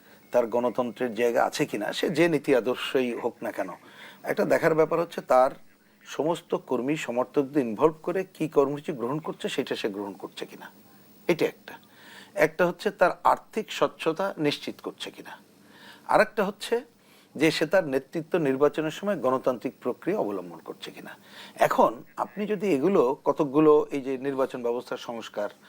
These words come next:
বা রাজনৈতিক দল নিয়ে যখন আলোচনা করি, তখন যদি এই বিষয়গুলো আপনি নিয়ে আসতে পারেন,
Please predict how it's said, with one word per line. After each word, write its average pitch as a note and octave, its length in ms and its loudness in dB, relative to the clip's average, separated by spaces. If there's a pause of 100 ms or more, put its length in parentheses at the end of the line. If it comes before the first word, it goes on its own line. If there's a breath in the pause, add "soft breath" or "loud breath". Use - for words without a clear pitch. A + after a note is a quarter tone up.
(280 loud breath)
বা B2+ 80 4
রাজনৈতিক C3 520 2
দল B2+ 180 4
নিয়ে B2+ 180 -2
যখন B2 220 0
আলোচনা B2 380 -2
করি, G#2+ 220 -4
তখন G3+ 280 0
যদি G#3 180 2
এই G3+ 60 2
বিষয়গুলো G3 460 0
আপনি F#3 160 -2
নিয়ে G#3 160 2
আসতে G#3 200 2
পারেন, D#3+ 240 2